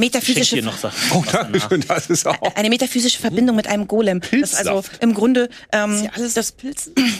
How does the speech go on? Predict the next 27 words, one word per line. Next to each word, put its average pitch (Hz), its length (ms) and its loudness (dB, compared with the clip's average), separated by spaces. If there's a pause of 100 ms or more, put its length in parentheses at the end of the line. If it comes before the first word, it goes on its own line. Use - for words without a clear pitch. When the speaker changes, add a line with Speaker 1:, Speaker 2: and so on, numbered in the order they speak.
(140)
Speaker 2:
<clears throat> - 360 -20
Vieles. 254 360 0
Wir 214 80 2
haben 220 80 0
auch - 40 -8
Flechten 233 440 -6
und 220 160 -6
ein 214 60 -10
paar 220 120 -6
Früchte. - 360 -14 (220)
Aber, 220 240 0 (320)
ähm, 220 380 0 (760)
es 220 160 -2
ist, 233 120 -6 (760)
also 233 140 0
ich 240 160 0
möchte 262 220 2
im 254 120 4
Grunde 277 500 2 (140)
meine 233 280 2
magische 220 440 0
Kraft - 600 -8
an 208 260 -2
einen 214 240 0
Golem 208 300 0
direkt 196 320 -4
koppeln. 170 400 -2